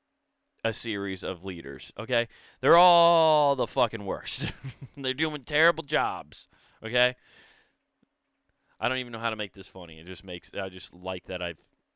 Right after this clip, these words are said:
got it there somehow. I don't know. Civilians installing things is funny. It's like me installing anything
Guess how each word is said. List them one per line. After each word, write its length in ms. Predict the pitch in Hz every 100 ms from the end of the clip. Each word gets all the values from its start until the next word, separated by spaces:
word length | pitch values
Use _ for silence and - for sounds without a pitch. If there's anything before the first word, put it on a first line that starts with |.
| _ _ 101
got 220 | 92 85
it 100 | 80
there 220 | 80 78
somehow. 400 | 78 78 90 69 - _ _ _ _ _ _ _ _ -
I 60 |
don't 140 | 92 80
know. 160 | 82 - - - - _ _
Civilians 720 | - 123 135 226 240 196 120
installing 600 | 127 139 - 117 104 98
things 320 | 90 104 98 98
is 300 | 101 90 - _ _
funny. 420 | 104 98 67 - -
It's 140 | 101
like 220 | 135 107
me 380 | 120 131 131 120
installing 920 | 107 104 - 110 113 107 104 101 98 _ _ _ _ _ _ -
anything 680 | 127 123 101 104 92 85